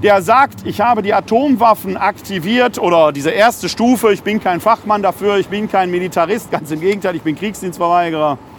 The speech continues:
Und wir hier in, auch in unserem Land, in der Land, in der Angst vor einem Atomschlag leben, dann wird diese Welt an ihr Ende kommen.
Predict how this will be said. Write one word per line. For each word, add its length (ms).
Und 120
wir 260
hier 160
in, 80
auch 100
in 100
unserem 400
Land, 380
in 160
der 140
Land, 280
in 100
der 140
Angst 240
vor 160
einem 240
Atomschlag 760
leben, 340
dann 200
wird 160
diese 260
Welt 300
an 180
ihr 160
Ende 280
kommen. 440